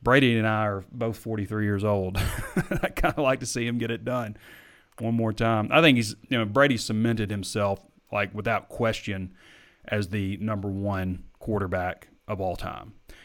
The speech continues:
You know, when I was growing up, it was, it was Joe Montana, and I think it was, you know, probably before him, probably people thought Johnny Unitas, you know.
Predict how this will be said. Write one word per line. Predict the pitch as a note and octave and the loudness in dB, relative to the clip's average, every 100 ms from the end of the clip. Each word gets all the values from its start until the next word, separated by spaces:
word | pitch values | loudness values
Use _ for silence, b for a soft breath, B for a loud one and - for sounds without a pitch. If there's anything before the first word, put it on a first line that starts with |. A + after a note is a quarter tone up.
| B | B
You | |
know, | A2 | 2
when | A#2 | 8
I | C3+ | 10
was | B2 | 8
growing | B2 B2 A2+ | 6 6 6
up, | A2+ G#2 - - | 4 2 -8 -8
it | A#2+ | -8
was, | G#2 - - - | -8 -12 -16 -10
it | A#2 | -6
was | G#2 | -6
Joe | G2 A2+ | -2 -2
Montana, | G#2+ G#2 F#2+ G#2 G#2 G#2 G2 - | 0 -2 -4 -4 -2 -2 -4 -6
and | A2 | -2
I | A2+ | -2
think | B2 G#2 | -2 -2
it | G#2+ | -4
was, | G2+ F#2+ - b b b b b b b b _ - | -4 -6 -8 b b b b b b b b _ 0
you | A2+ | 2
know, | |
probably | G#2 C#3+ C3+ A#2+ | 8 8 6 0
before | A#2 G2 B2+ G#2+ | -2 -2 0 2
him, | A#2 A2+ | 2 0
probably | G#2 A2 A2 A#2 A#2 A2 | 2 0 0 -2 0 -2
people | - B2+ A#2 | -4 -2 -2
thought | A2+ A#2+ A#2 A2+ | 2 6 4 4
Johnny | A2+ A2+ A#2 | -2 0 0
Unitas, | A#2 A#2 B2 G#2+ F2+ - - - | 0 0 -2 -4 -10 -14 -16 -12
you | A2 | -6
know. | G2+ G2+ G#2 | -2 0 -2